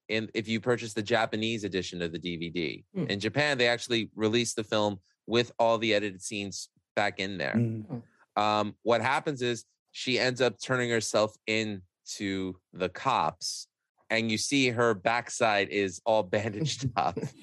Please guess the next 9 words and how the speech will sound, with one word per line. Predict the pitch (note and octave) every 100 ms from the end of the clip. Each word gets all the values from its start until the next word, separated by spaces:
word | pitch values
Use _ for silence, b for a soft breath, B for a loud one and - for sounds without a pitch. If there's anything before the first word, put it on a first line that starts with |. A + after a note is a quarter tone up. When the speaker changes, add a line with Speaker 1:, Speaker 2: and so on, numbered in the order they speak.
| -
Speaker 2:
<laughs> | D3 B2 - B2+ B B B B _
Because | A3 A3 B3+ - -
we're, | G#3 A#3 A#3
Speaker 1:
Um, | A3
Speaker 2:
we | B3
are | B3 B3+
to | B3+ - G#3+ G3
believe | D#3+ F#3 F#3+ F3+ D3+
that | D#3+ D#3 C#3+ -